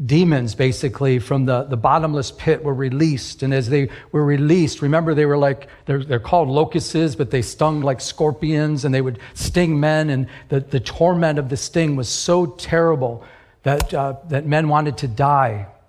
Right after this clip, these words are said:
But it says they were not able to die. For five months they were in torment. So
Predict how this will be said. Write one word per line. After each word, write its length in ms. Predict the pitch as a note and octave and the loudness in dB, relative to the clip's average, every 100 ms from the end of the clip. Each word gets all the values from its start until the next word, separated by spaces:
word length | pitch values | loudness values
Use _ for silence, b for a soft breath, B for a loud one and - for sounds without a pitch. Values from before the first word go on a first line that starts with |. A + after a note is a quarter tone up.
| _ | _
But 80 | C#3+ | -6
it 80 | |
says 300 | B2+ E3 D#3 | -2 0 0
they 100 | C3+ | 0
were 140 | C#3 C#3 | 0 0
not 280 | B2+ D3+ E3+ | 2 2 2
able 200 | E3+ D3+ | 0 -2
to 100 | C#3+ | 0
die. 220 | D3 C3+ | 2 0
For 180 | - C3 | -2 -6
five 500 | G#2+ - C3+ E3 E3+ | -6 -6 0 0 0
months 380 | D3+ D#3 C3 - | -2 -2 -2 -6
they 80 | B2+ | -6
were 100 | B2 | -6
in 100 | A#2 | -6
torment. 400 | - C#3+ A#2 A#2 | -2 -2 -2 -4
So 200 | C#3+ | -4